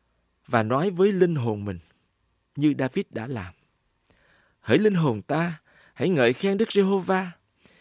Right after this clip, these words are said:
Hãy nhớ lại những ân huệ mà Ngài đã ban cho bạn. Ơn tha tội, sự chữa lành, tình yêu thương của gia đình, sự hiện diện của bạn bè,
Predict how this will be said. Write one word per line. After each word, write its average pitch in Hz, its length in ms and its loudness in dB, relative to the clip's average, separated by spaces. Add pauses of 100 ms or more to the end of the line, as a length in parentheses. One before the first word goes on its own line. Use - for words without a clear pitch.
(220)
Hãy 127 140 -2
nhớ 226 240 8
lại 131 300 4
những 135 180 -6
ân 214 260 -2
huệ 123 360 2
mà 127 120 -4
Ngài 117 240 -8
đã 151 160 -6
ban 185 280 -4
cho 185 160 -2
bạn. 90 260 -4 (1080)
Ơn 180 320 2
tha 180 260 -6
tội, 52 280 -4 (640)
sự 117 260 0
chữa 127 280 2
lành, 131 200 0 (720)
tình 117 160 2
yêu 180 260 4
thương 202 300 4
của - 160 -4
gia 175 260 -2
đình, 107 200 -6 (760)
sự 131 200 -2
hiện 127 300 4
diện 123 280 2
của 127 180 2
bạn 110 300 -4
bè, 101 200 -4